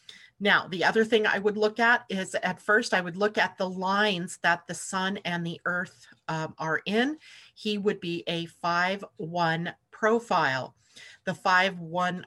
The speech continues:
profile is a visionary leader with resources, right? A visionary leader, karmic mirror,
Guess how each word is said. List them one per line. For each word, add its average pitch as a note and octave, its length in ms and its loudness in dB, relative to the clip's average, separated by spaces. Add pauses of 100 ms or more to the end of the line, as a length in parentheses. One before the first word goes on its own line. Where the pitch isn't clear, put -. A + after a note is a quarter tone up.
profile F#3+ 680 0
is E3+ 200 -6
a F3 60 -2
visionary G#3+ 600 2
leader A3+ 640 6 (320)
with A#3+ 280 6
resources, G3+ 1200 2 (240)
right? F#3 180 -2
A E3+ 80 0
visionary A3+ 560 2
leader, G#3+ 540 4 (380)
karmic B3 500 0
mirror, G#3 640 0